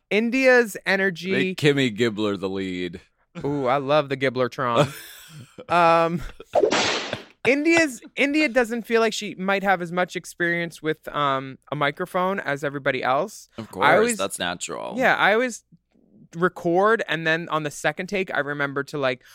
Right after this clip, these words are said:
Speaker 1: perform it instead of just sing it, and it helps a lot. I don't feel like she's performing. I feel like she's just, like, reading off of the words, and sh-, it's not in her yet musically. You know what I mean?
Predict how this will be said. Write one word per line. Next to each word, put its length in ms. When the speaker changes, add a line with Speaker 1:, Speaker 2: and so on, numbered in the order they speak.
Speaker 1:
perform 580
it 180
instead 340
of 100
just 340
sing 220
it, 200
and 140
it 100
helps 320
a 60
lot. 260
I 140
don't 240
feel 140
like 120
she's 220
performing. 680
I 80
feel 200
like 180
she's 400
just, 220
like, 260
reading 480
off 280
of 160
the 100
words, 460
and 200
sh-, 120
it's 160
not 200
in 180
her 200
yet 300
musically. 600
You 100
know 100
what 80
I 60
mean? 180